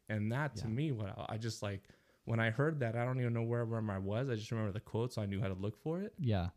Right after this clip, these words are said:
Speaker 1: But I was just drinking coffee, whatever. I'm over here moping, like, "Oh," <laughs> like, you know,
Speaker 2: <laughs>
Speaker 1: like, "I work at U P S. Should I keep going? Should I move forward?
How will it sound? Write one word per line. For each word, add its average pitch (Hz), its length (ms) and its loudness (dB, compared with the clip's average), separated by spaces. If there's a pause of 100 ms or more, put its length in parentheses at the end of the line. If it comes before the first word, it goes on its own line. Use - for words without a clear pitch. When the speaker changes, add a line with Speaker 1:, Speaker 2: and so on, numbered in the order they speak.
Speaker 1:
But 147 80 4
I 160 60 6
was 170 260 2
just 147 340 -4
drinking 131 420 0
coffee, 143 360 -2
whatever. 117 720 0 (320)
I'm 143 180 4
over 135 200 4
here 131 220 2
moping, 131 400 2
like, 131 160 2
"Oh," 170 480 4
<laughs> - 20 -4
like, 151 360 -2
you 135 140 6
know, 147 160 10 (320)
Speaker 2:
<laughs> - 80 -16
Speaker 1:
like, 156 320 2 (280)
"I 156 120 2
work 160 360 2
at - 200 0
U 165 100 6
P 165 260 -6
S. 165 300 -2 (260)
Should 180 160 2
I 170 140 2
keep 175 260 0
going? 170 360 2
Should 170 180 -4
I 165 60 0
move 170 260 2
forward? 160 460 -2